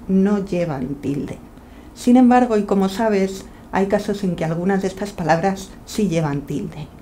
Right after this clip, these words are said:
y es lo que llamamos la tilde diacrítica. La tilde diacrítica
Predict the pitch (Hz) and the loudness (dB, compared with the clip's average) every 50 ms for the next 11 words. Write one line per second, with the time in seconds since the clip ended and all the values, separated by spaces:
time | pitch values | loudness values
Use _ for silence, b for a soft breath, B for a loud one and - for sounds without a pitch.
0 | B B B B - 185 190 185 220 214 214 233 208 196 185 175 175 170 170 175 | B B B B 2 2 2 2 0 0 0 0 0 0 0 0 -2 -4 -4 -4
1 | 170 170 - - - 156 151 - 170 170 160 160 160 165 160 - - 180 156 156 | -6 -8 -8 -8 -8 -6 -4 -2 -2 -2 -2 -2 -4 -6 -8 -8 -8 -6 -4 -4
2 | 143 139 143 143 - 147 139 135 123 - - - - - - - - - B B | -4 -4 -6 -6 -6 -4 -4 -4 -6 -8 -10 -12 -14 -16 -20 -20 -20 -20 B B
3 | B B B B B B B B B B - - 156 160 - 220 233 233 233 247 | B B B B B B B B B B -2 -2 -2 0 2 2 2 4 4 4
4 | 240 247 233 233 214 208 220 247 254 240 - 208 196 - 196 185 190 | 2 2 2 2 2 2 2 2 2 2 0 -2 -2 0 -2 -2 -2